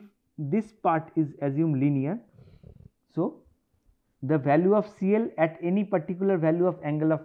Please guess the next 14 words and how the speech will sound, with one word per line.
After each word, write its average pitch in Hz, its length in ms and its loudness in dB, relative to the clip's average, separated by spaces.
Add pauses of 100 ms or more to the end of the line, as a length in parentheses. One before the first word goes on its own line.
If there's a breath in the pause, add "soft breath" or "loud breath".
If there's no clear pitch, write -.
(120)
attack 151 360 -6 (220)
can 139 200 -4
be 233 160 -6 (1300)
D 160 220 -4 (140)
C 160 180 -2
L 233 120 -2 (1120)
by 151 220 -6 (1120)
D 143 160 0
alpha 147 380 -2 (440)
into 135 400 -6 (160)
alpha 127 460 -4 (320)
plus 127 240 -6 (880)
alpha 117 340 -8
zero. 104 140 -10